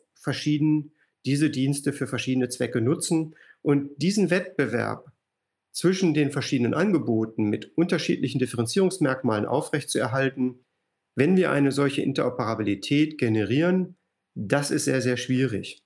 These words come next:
Wir müssen dann zum Beispiel eine Frage stellen, was ist mit den Metadaten? Ja, einige Anbieter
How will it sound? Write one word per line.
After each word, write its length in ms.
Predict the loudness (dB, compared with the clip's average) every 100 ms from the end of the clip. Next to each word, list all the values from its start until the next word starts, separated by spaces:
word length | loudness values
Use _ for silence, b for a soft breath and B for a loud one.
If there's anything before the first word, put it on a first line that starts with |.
| _
Wir 100 | 2
müssen 200 | 2 4
dann 120 | 2 4
zum 140 | 4
Beispiel 260 | 2 2 0
eine 100 | 0
Frage 380 | -2 0 0
stellen, 560 | 0 0 2 2 0 -4 B B _ _
was 160 | -2 0
ist 120 | 2
mit 120 | 2
den 120 | 4
Metadaten? 800 | 4 4 2 0 -4 -6 -8 -12 -12 _ _ -6
Ja, 240 | -2 -2
einige 440 | 0 2 2 2 0
Anbieter 800 | 0 0 -4 0 0 0 -6